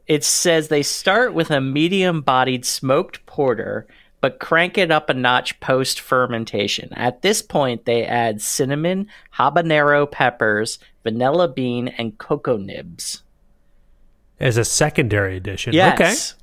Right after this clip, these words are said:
Speaker 2: Okay. All right.
Speaker 1: So let me run that again. Cinnamon, habanero peppers, vanilla bean, and cocoa nibs. So that's how they're kinda trying to, if,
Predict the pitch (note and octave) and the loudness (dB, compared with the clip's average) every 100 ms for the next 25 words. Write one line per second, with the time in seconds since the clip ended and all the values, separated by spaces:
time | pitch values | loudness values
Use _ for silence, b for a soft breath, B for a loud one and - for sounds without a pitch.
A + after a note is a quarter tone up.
0 | - D3 D3+ C#3+ G#3+ - - F3+ D3+ - | -4 0 2 2 0 -8 -2 2 2 0
1 | - _ - - E3 E3 E3 D#3 D3+ C#3+ | -14 _ -18 -4 0 2 4 4 2 2
2 | A#2+ F#2+ - - F3 F#3 F3+ F#3+ G#3 - | 0 -2 -6 0 2 2 2 0 -2 -6
3 | - - - D#3 F#3 G#3 F#3+ F#3+ G3 G3 | -18 -12 -2 2 2 2 0 0 -2 0
4 | D#3 - A#2+ A#2 B2+ - B2 A#2 B2+ C3+ | -2 0 -4 -2 -6 -12 -10 -4 -2 0
5 | C#3+ E3 D#3 D3+ D3+ D3+ - B2 - - | 0 -2 -2 -4 -4 -6 -8 -8 -8 -6
6 | C#3+ B2+ G2 - - - - - b b | -4 -4 -6 -10 -16 -16 -14 -16 b b
7 | b b b - C#3+ C3 D#3 E3+ F#3+ E3+ | b b b -6 -4 2 0 2 0 0
8 | D3 D#3 D3 C#3 C3 D3 C3+ C3 C3 - | -2 -4 -4 -4 -6 -4 -4 -4 -8 -8
9 | C3 B2+ A#2+ A#2 A2 G#2+ G#2+ _ _ _ | -8 -6 -6 -6 -6 -8 -12 _ _ _
10 | _ _ _ - - - - _ _ - | _ _ _ -20 -20 -20 -20 _ _ -20
11 | C3+ - | -20 -20